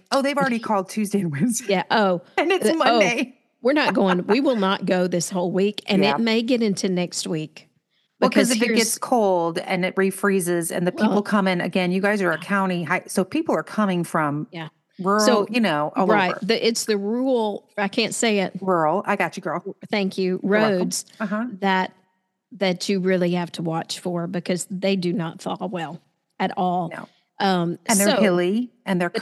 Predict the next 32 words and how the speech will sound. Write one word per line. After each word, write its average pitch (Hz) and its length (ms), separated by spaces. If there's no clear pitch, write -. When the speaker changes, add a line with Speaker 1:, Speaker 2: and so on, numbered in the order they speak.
Speaker 2:
here's 226 260
Speaker 1:
curvy, - 40
Speaker 2:
how 226 140
Speaker 1:
and 196 180
they're 180 80
Speaker 2:
I 170 60
know. 160 80
Speaker 1:
hilly. 185 240
Yeah. - 80
Speaker 2:
Here's 240 160
how 208 160
I 180 140
know. 165 240
The 196 100
fire 247 460
department 190 760
was 180 160
supposed 180 460
to 208 60
come 180 200
do 175 160
our 165 120
fire 170 340
training 214 560
on 180 220
Speaker 1:
Mm-hmm. 190 80
Speaker 2:
Friday. 175 540
And 180 380
he 180 640
called 190 260
me 190 160
today 180 380